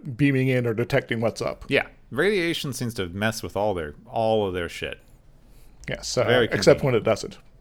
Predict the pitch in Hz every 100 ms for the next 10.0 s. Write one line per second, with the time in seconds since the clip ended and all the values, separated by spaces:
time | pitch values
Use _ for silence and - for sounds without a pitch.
0 | - 127 117 117 - 233 - - - -
1 | - - - - - - 135 190 233 214
2 | 160 135 127 151 - 120 107 104 95 92
3 | 120 120 101 95 107 117 113 101 101 98
4 | 90 87 113 107 - - - 139 190 196
5 | - 131 127 117 123 117 123 117 127 -
6 | 214 220 117 87 - - 117 101 101 190
7 | 202 214 196 - - 180 156 139 - 170
8 | 214 208 131 120 107 98 156 - - -
9 | - - - - 101 98 98 92 87 90